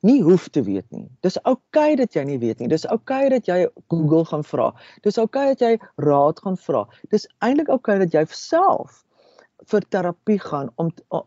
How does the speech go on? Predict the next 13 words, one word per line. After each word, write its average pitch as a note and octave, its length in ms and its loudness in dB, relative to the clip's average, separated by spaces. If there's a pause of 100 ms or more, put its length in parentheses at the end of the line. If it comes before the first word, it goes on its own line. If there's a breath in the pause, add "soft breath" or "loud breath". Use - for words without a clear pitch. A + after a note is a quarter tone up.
(120)
na D3 200 0
'n C#3 160 -6
terapeut E3 420 0
toe G3 140 0 (380 soft breath)
wat C3 140 -2
met C#3 160 -8
kinders G#3+ 300 0
werk D3 320 -2
om D#3 80 -4
vir D#3+ 140 0
hulle D3+ 120 2
te - 140 -20
sê, D#3+ 140 0